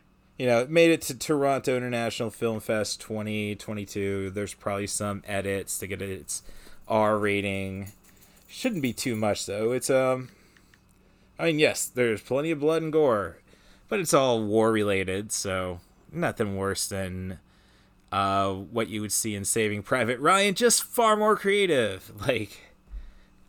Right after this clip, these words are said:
uh, hurling landmines. That's clever. And I know I sent a tweet when I'm discussing, you know, doing the t-, promising all my, uh, listeners the scores,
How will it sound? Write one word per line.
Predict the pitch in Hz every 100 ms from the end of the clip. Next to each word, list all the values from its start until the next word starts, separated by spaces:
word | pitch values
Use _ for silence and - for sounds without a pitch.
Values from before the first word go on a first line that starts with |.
| _
uh, | 110 110 107
hurling | 92 147 165 170
landmines. | 151 160 143 104 92 - - - _ -
That's | 107 107 98 98
clever. | - - 101 104 135 - - - - -
And | 127
I | 131
know | 139
I | 135
sent | - 123
a |
tweet | 113 - 120 127 113 110 - - - - -
when | 107
I'm | 104 101
discussing, | 95 - 123 113 - 107 104 101 101 - _ _ _ _ _ _ -
you | 104
know, | 95
doing | 92 113 113 110
the | 110 _
t-, | - 113 -
promising | - 135 135 - 131 123
all | 117
my, | 117 117 113 113 110 110
uh, |
listeners | 104 107 113 107 131 - - - _ - _ -
the | 107 101 104
scores, | - - - 117 123 127 135 131 -